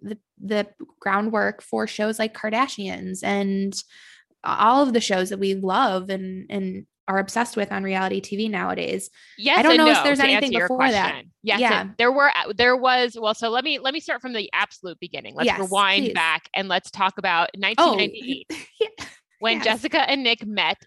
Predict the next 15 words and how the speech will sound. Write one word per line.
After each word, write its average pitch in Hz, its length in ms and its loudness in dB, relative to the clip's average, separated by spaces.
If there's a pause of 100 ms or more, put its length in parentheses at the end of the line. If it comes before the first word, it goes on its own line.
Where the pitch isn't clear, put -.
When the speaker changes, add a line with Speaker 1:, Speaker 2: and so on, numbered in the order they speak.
Speaker 2:
at 185 200 0
the 185 80 -4
Hollywood 233 540 0
Christmas - 360 -10
Parade, 180 520 -4
when 214 100 -2
Jessica 214 300 -4
was 330 160 -4
eighteen 190 580 -6
and 190 100 -4
Nick 170 140 -4
was 190 100 -6
twenty-four, 175 680 -2
and 226 160 -2
both 254 260 0